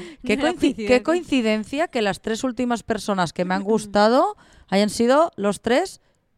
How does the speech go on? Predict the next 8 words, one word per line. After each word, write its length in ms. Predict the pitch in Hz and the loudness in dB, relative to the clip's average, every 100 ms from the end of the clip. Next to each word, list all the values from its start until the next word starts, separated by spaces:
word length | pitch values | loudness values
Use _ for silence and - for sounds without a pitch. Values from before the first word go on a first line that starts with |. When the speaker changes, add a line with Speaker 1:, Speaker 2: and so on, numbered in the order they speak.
| - | -2
Speaker 1:
igual 280 | 185 190 196 | 2 4 2
de 100 | 190 | 2
capullos. 760 | 180 - 147 127 127 127 - _ _ _ _ - _ | 2 2 0 0 -4 -6 -16 _ _ _ _ -20 _
Qué 120 | - 202 | -8 0
coincidencia, 680 | 226 220 247 180 156 160 151 | 0 2 2 2 0 0 -2
Speaker 2:
Sí. 220 | - 165 | 0 -2
Speaker 1:
chica. 360 | 160 147 135 _ _ _ _ | 2 0 0 _ _ _ _
Vaya, 600 | 185 170 180 156 143 135 | -4 2 2 2 -2 -2